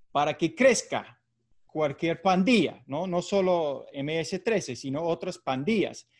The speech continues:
A nivel foráneo, hacen y crean, eh, y apoyan regímenes, eh, autoritarios. Y a nivel interno, tienen como un estado policial, sobre todo en los barrios marginales,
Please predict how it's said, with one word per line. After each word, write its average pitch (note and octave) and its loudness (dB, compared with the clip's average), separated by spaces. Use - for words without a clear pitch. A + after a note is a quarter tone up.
A D3 -4
nivel F3 2
foráneo, G#3+ 0
hacen F3 -4
y D#3+ -12
crean, E3 -6
eh, C3 -10
y F3+ -2
apoyan F3+ 0
regímenes, D3+ -6
eh, C3+ -4
autoritarios. F3 0
Y F#3+ -2
a G#3 4
nivel A#3 4
interno, A#3 0
tienen G3 2
como D#3 -8
un E3+ -6
estado G3 0
policial, G3 0
sobre D3 -4
todo E3+ 0
en F#3+ -4
los D3 -8
barrios F3 -2
marginales, F#3+ -6